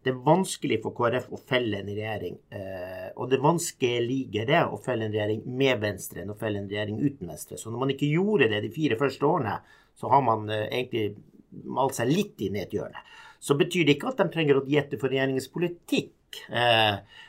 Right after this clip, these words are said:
men vi må jo på et eller annet tidspunkt før neste stortingsvalg få en dom om det var lurt å gå inn i regjering, som Venstre gjorde,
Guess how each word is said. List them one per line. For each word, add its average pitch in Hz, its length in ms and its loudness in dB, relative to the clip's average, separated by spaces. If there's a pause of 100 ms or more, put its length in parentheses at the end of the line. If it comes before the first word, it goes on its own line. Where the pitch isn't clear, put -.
(120)
men 165 340 6 (180)
vi 165 140 2
må 208 300 8
jo 190 80 6
på 160 80 4
et 175 100 2
eller 160 120 2
annet 143 100 2
tidspunkt 135 380 0
før 156 320 8
neste 147 300 2
stortingsvalg 107 580 0
få 147 100 4
en 139 140 2
dom 147 280 6
om 123 140 -4
det 131 80 4
var 143 120 8
lurt 208 540 4
å 123 440 6 (320)
gå - 200 6 (120)
inn 165 320 0
i 113 120 0
regjering, 147 320 2
som 139 140 -2
Venstre 151 260 2
gjorde, 226 220 2